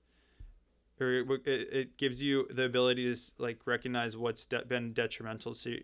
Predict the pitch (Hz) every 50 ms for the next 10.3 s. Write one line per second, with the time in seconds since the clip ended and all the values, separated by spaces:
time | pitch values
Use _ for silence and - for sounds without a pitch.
0 | - _ - - 127 120 123 - - - - - - 113 110 120 120 - - -
1 | 117 113 110 110 - 120 117 113 - 113 107 - 117 110 - - - 135 131 -
2 | - 160 160 165 156 135 127 127 127 - - 110 110 - - - 151 143 143 143
3 | - - 123 123 120 120 - - 120 117 - - - - 123 123 120 117 117 -
4 | - 120 117 113 110 110 107 113 120 117 117 117 117 - - - 123 120 117 113
5 | 113 120 120 117 107 - 110 110 107 - - 113 113 110 110 107 107 - 123 117
6 | 113 117 - - - _ _ _ - - - 139 123 139 147 139 127 139 131 -
7 | 139 123 120 117 104 - - _ _ _ _ - - - - - - 127 120 110
8 | - 131 131 135 135 127 135 - - 147 139 139 131 127 - 143 123 135 131 135
9 | 135 139 147 147 151 147 143 - 120 120 117 113 110 - 120 - 120 120 113 117
10 | 117 113 110 110 110 107